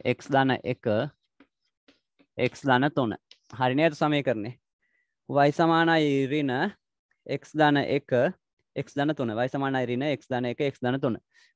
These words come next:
හරි. මේකට අපි වගුවක් හදාගමු. මේ වගුව හදනකොට තීරු කීපයක්ම ගන්නවා පුතා.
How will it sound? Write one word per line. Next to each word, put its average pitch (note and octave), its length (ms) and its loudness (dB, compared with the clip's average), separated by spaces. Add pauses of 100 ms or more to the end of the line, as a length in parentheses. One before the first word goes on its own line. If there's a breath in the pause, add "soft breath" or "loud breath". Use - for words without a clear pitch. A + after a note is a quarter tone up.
හරි. A2+ 200 -2 (100)
මේකට D3 320 2
අපි F3 160 6
වගුවක් C#3 320 4
හදාගමු. B2+ 360 4 (1800)
මේ G3+ 100 6
වගුව F3 240 8
හදනකොට A3 400 6
තීරු F#3+ 220 4
කීපයක්ම F#3+ 500 0
ගන්නවා D#3+ 240 2
පුතා. B2+ 280 -6